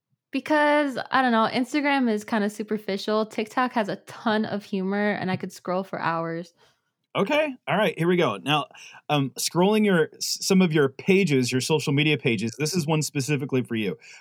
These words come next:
Speaker 2: Original three Star Wars or the prequel
Speaker 1: Oh,
Speaker 2: sequels?
Speaker 1: you can't do this to me.
Speaker 2: <laughs>
Speaker 1: I'm so bad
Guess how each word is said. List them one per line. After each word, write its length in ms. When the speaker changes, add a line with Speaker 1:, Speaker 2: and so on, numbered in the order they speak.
Speaker 2:
Original 580
three 400
Star 420
Wars 680
or 160
the 80
prequel 500
Speaker 1:
Oh, 160
Speaker 2:
sequels? 680
Speaker 1:
you 120
can't 360
do 220
this 240
to 120
me. 640
Speaker 2:
<laughs> 680
Speaker 1:
I'm 260
so 800
bad 560